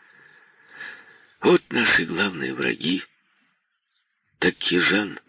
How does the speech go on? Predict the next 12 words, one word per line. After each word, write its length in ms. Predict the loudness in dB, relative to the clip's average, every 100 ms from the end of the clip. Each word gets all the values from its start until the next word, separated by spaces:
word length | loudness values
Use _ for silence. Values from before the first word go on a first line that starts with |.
| _ -20 -10
с 200 | -8 -4
Сазимбаем. 840 | -4 -4 -6 -6 -4 -4 -8 -16 -20 _ _ _ _ _ _ _ _ -10
«Не 200 | -8 -8
только 460 | -2 -2 -2 -2
наши», 460 | -2 0 0 0 -4 _ _ _ _ -8
усмехнулся 800 | -6 -4 -4 -4 -4 -6 -6 -6
Базаралы 640 | -4 -4 -2 -2 -2 -4
и 160 | -4
начал 380 | -4 -4 -2 -2
рассказывать 680 | -2 -4 -2 -4 -2 -4 -4
о 60 |
том, 340 | -2 0 0